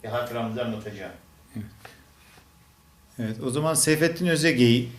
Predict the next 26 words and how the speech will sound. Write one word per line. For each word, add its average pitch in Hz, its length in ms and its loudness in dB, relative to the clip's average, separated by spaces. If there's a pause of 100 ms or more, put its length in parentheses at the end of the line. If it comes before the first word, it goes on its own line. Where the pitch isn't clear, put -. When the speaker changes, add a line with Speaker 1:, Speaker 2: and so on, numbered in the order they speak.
(160)
Speaker 2:
bize 113 240 2
anlatın. 104 160 0
Speaker 1:
Seyfettin 202 420 6
Özege 190 440 4
hiç 202 180 4
evlenmemiş. 170 920 0 (640)
Babası 165 340 2
nedir 151 260 -2
efendim, 147 480 -2
askeri 135 680 -2
bir 101 240 -4 (480)
görevi 107 400 0
var. 101 200 0 (500)
Hiç 160 140 -8
evlenmemiş. 135 540 0
Sonra 160 340 -2
kendisi 165 420 -4
de 151 220 0 (240)
İş 185 200 -6
Bankası'nın 156 720 -4
burada 170 320 2 (220)
genel 180 300 2
müdürlüğünü 120 440 -2
yapmış 160 420 -2
bir - 180 2
adam. - 220 -6